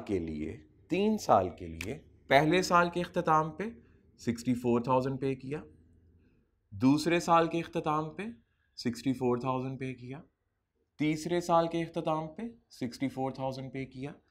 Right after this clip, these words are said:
ये पहला साल गुजर गया, दूसरा गुजर गया, तीसरा गुजर गया, पेमेंट सेम है। पेमेंट भाई साहब क्या है? सेम है। तो इसका मतलब क्या हुआ? अगर पेमेंट सेम है तो एनओटी वाला फार्मूला लगेगा।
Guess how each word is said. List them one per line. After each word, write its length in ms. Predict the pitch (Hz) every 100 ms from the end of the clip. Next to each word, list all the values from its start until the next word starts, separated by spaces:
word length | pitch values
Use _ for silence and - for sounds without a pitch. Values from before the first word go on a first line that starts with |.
| _ _ -
ये 120 | 117
पहला 400 | 123 120 120 123
साल 240 | 127 135 135
गुजर 300 | 131 131 135
गया, 200 | 139 156 202 123
दूसरा 440 | 110 113 120 131
गुजर 300 | 123 120 131
गया, 220 | 123 135 170 _ _ _ _ -
तीसरा 320 | 120 117 135
गुजर 240 | 127 120
गया, 160 | 120 139 143
पेमेंट 380 | 120 113 127 123
सेम 280 | 135 123 90
है। 140 | 80 _ _ _ _ _ -
पेमेंट 340 | 113 120 131
भाई 160 | 120 113
साहब 180 | 123 120
क्या 140 | 127 120
है? 220 | 135 180
सेम 400 | - - 131 120
है। 140 | 90 - _ _ _ -
तो 60 |
इसका 220 | 107 135
मतलब 340 | 127 120 131 127
क्या 120 | 131 123
हुआ? 300 | 113 98 95 - _ -
अगर 240 | 117 127 135
पेमेंट 380 | 135 127 143 156
सेम 360 | 151 135 120 117
है 240 | 107 113
तो 180 | 135 123
एनओटी 340 | 107 107 104
वाला 200 | 101 101 101
फार्मूला 400 | 110 104 113 120
लगेगा। 380 | 123 127 135